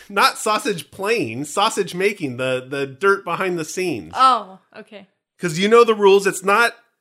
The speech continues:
Speaker 1: 'cause you know the rules. If it's not in the current minute or a minute we've already covered, then it really doesn't exist. It's not supposed to exist yet. We don't know what happens. So we will be biting our nails waiting for a potential subtitle. Ooh, how scary. In the next minute, possibly.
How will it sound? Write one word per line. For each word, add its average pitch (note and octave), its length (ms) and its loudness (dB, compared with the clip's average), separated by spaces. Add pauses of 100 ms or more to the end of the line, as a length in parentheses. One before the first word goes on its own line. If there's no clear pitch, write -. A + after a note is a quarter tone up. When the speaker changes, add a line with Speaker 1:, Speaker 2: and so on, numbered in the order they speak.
(160)
Speaker 1:
'cause F#3 160 -6
you A#3 80 -2
know B3 140 6
the A3+ 80 2
rules. F#3+ 240 4
If D#3+ 100 -4
it's D#3 160 -4
not G3+ 200 4
in B3 80 -4
the A3 80 0
current G3 360 2
minute D#3+ 320 2
or D3 120 0
a C#3 40 2
minute D3+ 240 2
we've C#3 240 -4
already D3 300 0
covered, D#3 480 -4
then D#3 140 0
it D#3 120 -4
really G#3 220 0
doesn't F3 380 -2
exist. A#2 560 -6
It's A#2 120 -16
not D#3+ 160 -4
supposed C#3+ 320 -6
to B2+ 80 -8
exist A2 440 -12
yet. E2 200 -14
We C#3+ 120 0
don't D3+ 180 0
know C3+ 120 -4
what A#2+ 160 -6
happens. F2+ 500 -14 (340)
So D#3+ 160 0
we D#3+ 220 -2
will A3 240 0
be G3+ 280 -6 (300)
biting G#3 300 0
our F#3 100 6
nails D3+ 320 2
waiting D#3+ 240 -2
for D3+ 120 -4
a C3+ 40 -6
potential C#3 440 -8
subtitle. B2 960 -8 (320)
Ooh, A#2+ 340 -4
how A2 140 -6
scary. A2 540 -10
In G#2 80 -18
the G#2 60 -14
next A2+ 240 -16
minute, D3+ 240 -20
possibly. E2+ 480 -20